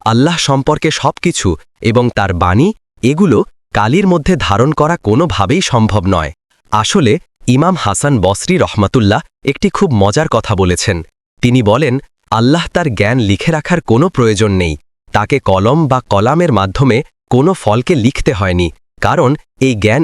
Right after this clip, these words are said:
এমনিতেই তার জ্ঞানের মধ্যে ধারণ করা আছে। কিন্তু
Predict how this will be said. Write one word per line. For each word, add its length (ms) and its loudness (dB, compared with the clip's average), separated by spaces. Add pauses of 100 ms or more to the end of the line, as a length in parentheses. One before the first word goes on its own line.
এমনিতেই 500 2
তার 280 -2
জ্ঞানের 300 2
মধ্যে 340 2
ধারণ 320 0
করা 280 -2
আছে। 300 -4 (460)
কিন্তু 260 2